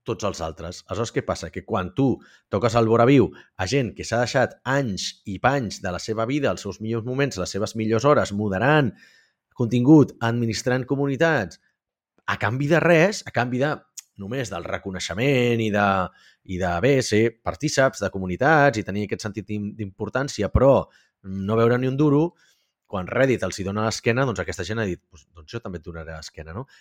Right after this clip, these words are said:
No és la primera vegada que es fa una revolta a Reddit, no és el primer blackout, no és la primera apagada, val? Ni serà la última, segurament. Però,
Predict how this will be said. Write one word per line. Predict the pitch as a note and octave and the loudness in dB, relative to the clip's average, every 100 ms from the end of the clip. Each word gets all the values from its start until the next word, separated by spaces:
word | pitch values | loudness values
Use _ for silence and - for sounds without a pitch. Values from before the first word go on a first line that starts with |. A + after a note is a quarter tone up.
| _ | _
No | B2+ G3+ | 0 2
és | A3+ | 2
la | B3+ | 0
primera | B3 C3+ E3 C3 | 0 2 4 4
vegada | G2 D3 C4 _ _ _ _ _ _ | 4 0 -4 _ _ _ _ _ _
que | A2 | -10
es | - | -2
fa | G#2+ A#2 | 2 2
una | B2+ A2 | 2 0
revolta | G2+ G2 G2+ A#2 | 0 -2 0 0
a | |
Reddit, | G#2+ G2+ E2 | 2 0 -4
no | F#2+ F#2+ | -6 -2
és | A2 | -2
el | - | 0
primer | G#2 G#2 | 0 0
blackout, | F#2+ F2+ G2 C#3 G#2+ | 0 2 2 2 2
no | |
és | G2 | 0
la | G#2 G2 F#2 | 2 2 0
primera | F#2+ F#2 F2 | -2 -2 -2
apagada, | F2+ F#2+ C3+ A3 _ | 0 2 2 -2 _
val? | F2+ G2+ A#2 | -4 -2 -2
Ni | F2+ | -6
serà | F#2 F2+ G2+ A2 A2 | -6 -4 -2 0 0
la | F#2+ | -2
última, | G#2 A2+ G#2+ F2 F2 | -2 -4 -6 -10 -10
segurament. | F2 E2 D#2+ D#2 - | -12 -12 -14 -8 2
Però, | D#3 | 6